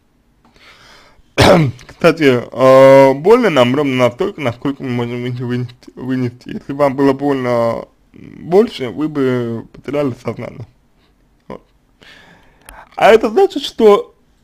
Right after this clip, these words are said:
боль ваша, она абсолютно естествен-, естественна. Да, лучше бы, чтобы ее не было, но она сигнализирует вам о том,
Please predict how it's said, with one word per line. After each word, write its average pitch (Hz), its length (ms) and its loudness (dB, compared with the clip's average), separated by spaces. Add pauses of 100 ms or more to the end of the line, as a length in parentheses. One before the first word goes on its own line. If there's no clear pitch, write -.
боль 254 380 4
ваша, 143 720 2
она 240 520 -2
абсолютно 170 840 -4
естествен-, 143 800 -10
естественна. 135 760 -10 (200)
Да, 160 380 2
лучше 139 340 -2
бы, 127 120 -6
чтобы 127 300 -12
ее 135 60 -8
не 254 200 -8
было, 262 240 -6
но 262 220 -6
она 359 220 -4
сигнализирует 202 760 -10
вам 165 180 -8
о 147 80 -4
том, 285 400 -8